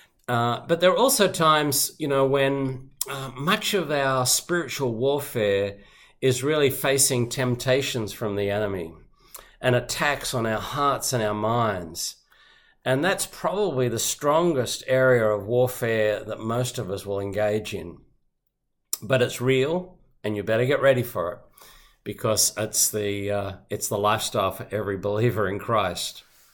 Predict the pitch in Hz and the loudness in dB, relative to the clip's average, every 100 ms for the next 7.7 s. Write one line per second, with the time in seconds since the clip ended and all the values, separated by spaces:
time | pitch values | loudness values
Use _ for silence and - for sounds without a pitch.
0 | _ _ - - - _ - 87 98 92 | _ _ -12 -12 -12 _ -10 -6 -4 -4
1 | - 104 - - 90 107 98 95 87 87 | 0 0 0 -4 -6 -6 -4 -2 -4 -8
2 | - _ _ _ - - - - 143 160 | -16 _ _ _ -20 -20 -20 -8 0 6
3 | 202 - 196 170 - 151 131 - - - | 6 6 4 0 0 -2 0 0 2 4
4 | 165 165 143 139 139 - - 226 220 - | 4 4 2 0 0 -2 0 2 2 0
5 | 131 117 120 127 127 139 139 143 143 143 | -2 -2 0 2 2 2 4 4 4 2
6 | 131 - - - _ _ _ 143 135 120 | 0 -8 -20 -20 _ _ _ 2 4 4
7 | - 175 175 117 107 110 | 4 4 6 4 2 -2